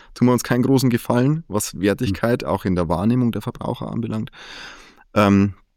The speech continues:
Speaker 1: und, äh, der, der, der zweite Aspekt ist dann eben,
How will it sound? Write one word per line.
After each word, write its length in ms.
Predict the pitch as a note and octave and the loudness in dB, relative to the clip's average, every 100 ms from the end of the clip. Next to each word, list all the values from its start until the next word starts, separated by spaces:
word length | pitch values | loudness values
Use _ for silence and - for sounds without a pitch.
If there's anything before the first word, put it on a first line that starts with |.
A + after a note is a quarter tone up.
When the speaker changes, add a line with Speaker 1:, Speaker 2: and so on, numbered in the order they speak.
| _ _ _ _ _ | _ _ _ _ _
Speaker 1:
und, 520 | A2 G#2 G2 - - | 4 6 4 2 -2
äh, 400 | - F2+ F2 F2 - - - | -4 -2 -2 -2 -6 -14 -8
der, 220 | F2 F2 | -4 -4
der, 140 | E2+ - | -6 -10
der 120 | E2 | -8
zweite 320 | - F2 F2+ | -6 -4 -4
Aspekt 320 | E2+ - F2 | -4 -4 -6
ist 160 | E2+ - | -6 -4
dann 140 | F2+ | -2
eben, 260 | E2 F#2+ G2 | -2 0 -2